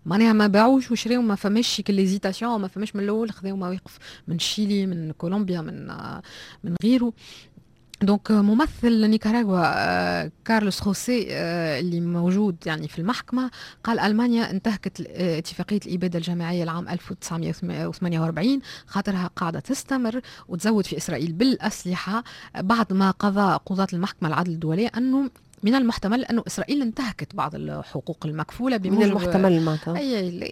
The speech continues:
Speaker 1: معناها، أي، لا، ما، ما تفهمين، لي زانستيتيوشن هذوما راهو، آه، معناتها نغلطوا كان نسخايلوهم معناها بالحق يكفلوا حقوق الإنسان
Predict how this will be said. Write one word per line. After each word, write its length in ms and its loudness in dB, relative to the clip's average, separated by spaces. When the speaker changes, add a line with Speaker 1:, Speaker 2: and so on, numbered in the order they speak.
Speaker 1:
معناها، 640 -6
أي، 120 0
لا، 360 -6
ما، 200 -10
ما 100 -12
تفهمين، 300 -2
لي 80 4
زانستيتيوشن 580 -4
هذوما 440 0
راهو، 260 0
آه، 520 0
معناتها 340 -4
نغلطوا 320 0
كان 260 -4
نسخايلوهم 720 -6
معناها 380 -8
بالحق 420 -10
يكفلوا 320 -8
حقوق 380 -12
الإنسان 420 -8